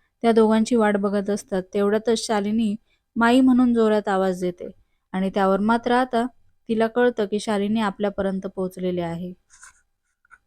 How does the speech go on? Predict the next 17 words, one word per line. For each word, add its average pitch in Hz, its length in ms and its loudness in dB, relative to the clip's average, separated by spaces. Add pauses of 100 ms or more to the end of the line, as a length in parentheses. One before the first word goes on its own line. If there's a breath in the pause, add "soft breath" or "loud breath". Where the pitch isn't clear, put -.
(680)
येणाऱ्या 220 360 6
भागात 240 300 6
आपल्याला 226 360 6
बघायला 214 340 4
मिळणार 226 360 4
आहे 240 220 4
की 214 160 -2
शालिनीने 226 600 2
आता 233 320 0 (440)
माईंवर 226 520 4
चाकूंचे 226 560 4
वार 202 300 6
केलेले 190 300 2
असतात 180 320 0 (140)
आणि 190 280 2
तेवढ्यातच 202 540 2
मात्र 247 340 2